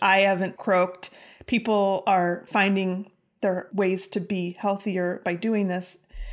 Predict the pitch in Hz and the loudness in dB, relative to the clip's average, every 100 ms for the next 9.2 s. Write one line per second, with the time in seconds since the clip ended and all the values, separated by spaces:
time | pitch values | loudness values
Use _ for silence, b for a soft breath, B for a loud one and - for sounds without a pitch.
0 | B B - 196 190 185 - 190 180 185 | B B -4 -2 0 -2 0 2 2 4
1 | 185 180 175 - - 175 - - - 196 | 4 2 -2 -6 -2 -2 -4 -14 -4 -2
2 | 190 202 185 185 185 - - - - - | 2 2 0 -2 -4 -2 -4 -4 -4 0
3 | 392 - - - 247 247 - - 185 208 | 0 0 -4 -2 -2 -2 -2 -2 2 4
4 | 240 247 262 226 226 214 - 214 - B | 4 4 2 0 -2 -2 0 -2 -4 B
5 | B - 190 226 254 - 208 208 - - | B -6 -2 2 2 0 -4 -6 -10 -12
6 | - 285 320 403 370 247 247 240 196 208 | -4 2 4 4 2 0 0 0 0 0
7 | - 190 185 196 180 165 - 170 - - | -2 -2 0 0 0 -2 -2 -4 -4 -4
8 | - - - - 202 180 170 - - - | -8 -8 -8 -6 -2 -2 -4 -6 -6 -6
9 | - - | -10 -10